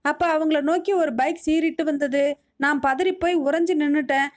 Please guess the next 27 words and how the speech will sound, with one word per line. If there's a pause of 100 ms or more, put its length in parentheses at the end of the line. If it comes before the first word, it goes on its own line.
(160)
அப்போ
அந்த
வழியா
போன
ஒரு
இளைஞன் (160)
மின்னல்
மாதிரி
பாய்ந்து (160)
என்
அம்மாவை
பின்னாலே
தள்ளிவிட்டான். (300)
பைக்
வேகமாக
கடந்து
போய்விட்டது." (400)
எல்லாம்
சில
நொடியிலேயே
நடந்தது. (180)
என்
அம்மா
நூலிழையில்
உயிர்
பிழைத்ததை
உணரவே